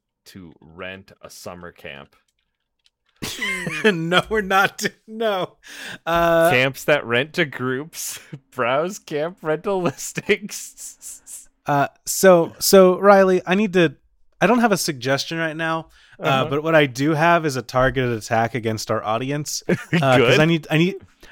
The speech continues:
Speaker 2: I need to nip something in the bud.
Speaker 1: Okay.
Speaker 2: Um, so we have done the podcast minds,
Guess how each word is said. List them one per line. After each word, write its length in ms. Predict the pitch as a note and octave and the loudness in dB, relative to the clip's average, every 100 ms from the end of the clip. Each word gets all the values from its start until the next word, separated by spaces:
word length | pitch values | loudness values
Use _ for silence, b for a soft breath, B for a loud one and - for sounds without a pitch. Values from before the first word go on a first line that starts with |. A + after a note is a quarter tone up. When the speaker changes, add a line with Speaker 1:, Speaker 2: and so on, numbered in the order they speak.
| b | b
Speaker 2:
I 80 | D3 | 0
need 200 | E3 D#3+ | 0 2
to 100 | D#3+ | 0
nip 340 | C#3 C#3+ C#3 | 2 0 -2
something 400 | - D3+ B2+ C3 | -2 -4 -2 -4
in 120 | B2 A2+ | -4 -4
the 80 | |
bud. 380 | G2 G#2+ F#2 F#2 _ _ - | -6 -4 -4 -6 _ _ -6
Speaker 1:
Okay. 340 | A2 F#2 F#2 _ | -4 -4 -4 _
Speaker 2:
Um, 440 | C3 B2 A2+ G#2 F#2+ _ _ _ _ _ _ | -4 -2 -2 -4 -10 _ _ _ _ _ _
so 280 | - E3 C3 | -2 0 0
we 240 | A#2+ E3 | -2 -2
have 300 | D3+ D3+ B2+ | -2 -4 -6
done 460 | - D#3 G3 G#3 G3+ _ _ _ _ | 0 2 2 -2 -8 _ _ _ _
the 220 | C3 C3 B2+ | -6 -4 -4
podcast 920 | A2+ C3+ D#3 D3+ - D3+ D3 - A#2 | -2 2 2 0 -4 0 0 -2 -8
minds, 840 | A#2 A#2 G#2+ F#2+ G2+ A#2 - - | -4 -2 -2 -2 -6 -8 -10 -12